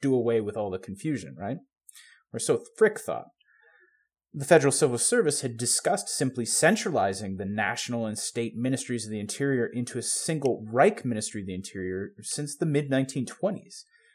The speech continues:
and now they had a very sympathetic leader in Frick who had come to power under the Nazi mandate to deregulate and unleash power against enemies of the state. The thing is that Goering,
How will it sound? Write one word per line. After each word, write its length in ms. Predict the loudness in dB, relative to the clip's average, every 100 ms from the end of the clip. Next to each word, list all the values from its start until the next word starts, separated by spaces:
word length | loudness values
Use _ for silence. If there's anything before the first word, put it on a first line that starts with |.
| _
and 180 | -8 -4
now 500 | 0 0 0 -6 -14 _ _ -4
they 80 | 0
had 100 | 0
a 60 |
very 240 | 2 2 2
sympathetic 680 | 0 -2 -2 0 0 -2
leader 380 | 0 2 4 2
in 100 | 0
Frick 380 | -4 -4 -4 -6 _ -20 -4
who 100 | -2
had 160 | -2
come 320 | -4 -2 -2 -4
to 80 |
power 520 | -6 -4 0 2 0 0
under 200 | 0 0
the 80 |
Nazi 400 | 0 0 -4 -6
mandate 560 | -2 0 2 2 0 -2 -8 _ -10
to 100 | -10
deregulate 840 | -2 0 4 4 2 -2 -2 -4 _ -8
and 140 | -8 -4
unleash 600 | 0 2 2 4 2 0 -4
power 500 | -2 0 0 -4 -10 -14
against 420 | -4 -4 -4 -6
enemies 320 | -6 -6 -6
of 80 | -8
the 60 | -8
state. 380 | -4 -4 -4 -16 _ _ _ _ _ _ _ _ _ _ _
The 60 | -6
thing 540 | 0 2 2 0 -4 -6
is 100 | -2
that 240 | -2 4
Goering, 460 | 6 6 4 0